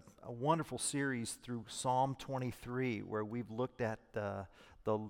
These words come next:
the Lord is my shepherd, the twenty-third Psalm. And then last week we looked at Jesus, the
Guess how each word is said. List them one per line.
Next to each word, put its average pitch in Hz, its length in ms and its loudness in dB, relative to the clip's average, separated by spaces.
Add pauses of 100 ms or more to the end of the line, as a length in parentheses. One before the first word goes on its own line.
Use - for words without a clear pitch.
the 101 120 2
Lord 139 500 6
is 107 200 -2
my 123 200 4
shepherd, 107 680 0
the - 100 -8
twenty-third 120 680 -2
Psalm. 113 640 0
And 107 160 -4
then 127 240 2 (300)
last 131 340 8
week 123 280 -2
we 113 160 0
looked 117 400 0
at 113 280 4
Jesus, 117 520 2
the 113 180 2